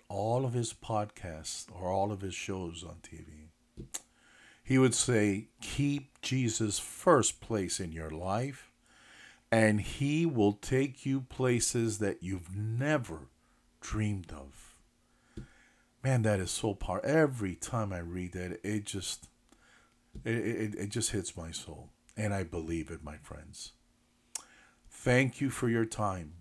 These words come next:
and the privilege of being able to hopefully enlighten you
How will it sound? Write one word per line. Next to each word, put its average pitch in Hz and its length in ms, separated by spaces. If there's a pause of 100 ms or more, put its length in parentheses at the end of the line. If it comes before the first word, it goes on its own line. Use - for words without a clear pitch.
(140)
and 101 160
the 98 100
privilege 101 600
of 90 160
being 101 280
able 95 320
to - 160
hopefully 101 580
enlighten 98 640
you 120 300